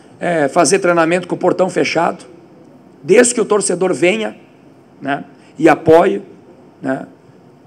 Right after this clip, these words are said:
É, a gente não, não vai ficar satisfeito se o torcedor vir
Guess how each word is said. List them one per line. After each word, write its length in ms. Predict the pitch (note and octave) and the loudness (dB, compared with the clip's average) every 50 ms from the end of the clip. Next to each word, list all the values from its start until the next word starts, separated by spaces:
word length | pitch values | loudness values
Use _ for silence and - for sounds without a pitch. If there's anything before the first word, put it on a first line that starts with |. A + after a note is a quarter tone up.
| - - | -20 -14
É, 540 | D3 D3+ C3 C#3 C#3 C#3 D3 D3+ D3 C#3+ - - | -12 -10 -10 -10 -10 -12 -14 -14 -14 -16 -16 -8
a 100 | - D3+ | -6 -4
gente 260 | C3+ F3 F#3 F3+ - | -4 -2 -4 -4 -6
não, 440 | F#3+ F#3 F3 F3 D#3+ D3+ D3 C#3 C#3+ - - | -6 -4 -4 -4 -4 -6 -8 -8 -10 -12 -10
não 180 | - D#3+ F3 E3 | -4 -2 0 4
vai 160 | E3 F#3 F#3+ | 4 4 4
ficar 240 | F#3 F3+ - F3+ E3+ | 2 -2 -4 -4 -4
satisfeito 480 | E3 - D3 - - - F3 F3 E3 - | -2 -4 -4 -6 -6 -4 -2 -2 -2 -2
se 60 | - | -4
o 40 | - | -4
torcedor 420 | - F3 - - D3+ D#3+ E3 D#3 | -6 -6 -4 -4 -4 -4 -4 -4
vir 260 | B2+ D#3 F3 F3+ F3 | -4 -6 -8 -8 -10